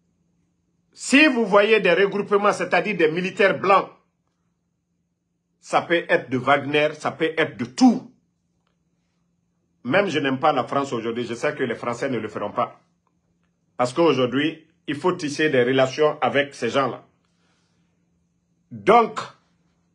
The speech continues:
la population de la forêt, de la Haute-Guinée, si vous voyez des regroupements des soldats, des inconnus dans vos régions,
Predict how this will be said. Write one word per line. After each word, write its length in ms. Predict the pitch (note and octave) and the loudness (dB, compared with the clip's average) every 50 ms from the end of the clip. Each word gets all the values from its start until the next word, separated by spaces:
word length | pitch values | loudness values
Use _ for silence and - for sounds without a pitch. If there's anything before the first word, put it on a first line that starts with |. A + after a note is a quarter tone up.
| _ _ _ _ _ _ | _ _ _ _ _ _
la 180 | - B2 C#3+ D3 | 0 2 2 2
population 680 | C#3+ - - G3 - F3+ F3+ F3 F3 F3 - G#3 G3 F#3+ | 2 0 -4 -4 -2 0 2 2 2 2 2 2 2 4
de 80 | D#3+ | 4
la 120 | C#3 C3 B2+ | 2 0 0
forêt, 480 | B2+ - C#3+ C#3+ D3 E3 E3 - - _ _ _ _ - | 0 2 2 2 2 2 -2 -4 -10 _ _ _ _ -8
de 100 | C3 C3 | -2 0
la 220 | C3+ C#3 B2+ A#2+ C3+ | 2 2 2 2 2
Haute-Guinée, 680 | E3 E3+ - - A2+ C3+ C3 C3+ C#3+ D3+ D3 - _ _ _ _ _ _ _ _ _ _ _ _ _ | 0 0 -2 -2 -2 0 2 2 0 0 -2 -6 _ _ _ _ _ _ _ _ _ _ _ _ _
si 320 | - - - F3 F#3+ G3+ | -16 -10 -6 -4 -2 -2
vous 180 | F3+ C#3+ D3 C3 | -2 -2 -4 -2
voyez 580 | A2 A#2+ C#3 C#3 C#3 C#3+ D3+ D3+ D3+ D#3 - _ _ _ _ _ _ _ _ _ _ _ _ _ _ _ _ _ - | 0 2 2 2 2 2 2 0 0 -4 -8 _ _ _ _ _ _ _ _ _ _ _ _ _ _ _ _ _ -12
des 220 | G#2+ G#2 C3+ C3 | -4 2 4 6
regroupements 720 | B2 A#2 C3 D#3 C#3+ B2 C#3+ D#3 D3+ D3+ D#3+ D#3 D#3+ D#3 | 6 6 6 4 2 2 0 -2 0 0 0 2 2 2
des 160 | D3 B2+ A#2+ A#2+ | 2 2 0 0
soldats, 600 | - - D3+ D3+ C3+ B2 D#3 D#3 C#3 A2 - - _ _ | 2 2 2 2 2 4 4 4 2 2 -4 -12 _ _
des 420 | - G#2+ G#2 B2+ D3+ C#3+ C3 C#3 | -18 -6 0 2 2 2 4 4
inconnus 540 | F3+ F#3+ F#3 F3+ G#3 G#3+ F#3 F3+ G#3+ G#3 E3+ - - - | 2 2 2 4 6 6 6 6 4 -2 -2 -4 -8 -8
dans 200 | B2+ A2 C#3+ C#3+ | -2 0 0 2
vos 140 | B2+ C3+ C3+ | 2 2 2
régions, 520 | C3+ E3 F3+ F3 E3+ G3 G#3 G3 G3 - | 4 2 2 2 4 4 2 2 2 -4